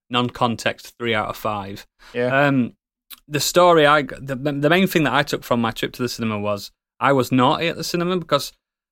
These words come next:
Speaker 1: I was at the front of the cinema 'cause it's the only ticket I could get, and I saw a guy drop a massive blob of ketchup on the floor, and I didn't tell anyone, and I watched three people slip on it throughout,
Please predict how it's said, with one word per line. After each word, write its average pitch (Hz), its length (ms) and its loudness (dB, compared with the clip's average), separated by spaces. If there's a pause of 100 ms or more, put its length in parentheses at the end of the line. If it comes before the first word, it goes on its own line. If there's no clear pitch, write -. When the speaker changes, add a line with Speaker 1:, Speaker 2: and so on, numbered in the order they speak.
(240)
Speaker 1:
I 160 140 4
was 196 140 4
at 147 80 -2
the 147 60 -6
front 180 280 -2
of 170 60 -6
the 180 60 0
cinema 190 320 0
'cause 120 140 -6
it's 120 120 -6
the 131 40 2
only 123 140 0
ticket - 260 -8
I - 40 -12
could - 240 -10
get, 98 280 -10 (300)
and 120 340 -6 (240)
I 120 60 -4
saw 175 320 2
a 151 60 2
guy 156 400 0 (160)
drop 147 220 -6
a 131 40 -4
massive 139 480 -4
blob 139 220 -2
of 143 80 -6
ketchup - 580 -4 (320)
on 123 120 -6
the 127 60 -4
floor, 147 440 0 (880)
and 123 120 -4
I 143 40 -2
didn't 147 180 -4
tell 135 160 0
anyone, 160 260 2
and 139 100 2
I 127 40 0
watched 127 240 -4
three 135 240 -4
people 131 320 -4
slip 131 320 -6
on 139 120 -4
it 135 140 -6 (460)
throughout, 120 320 2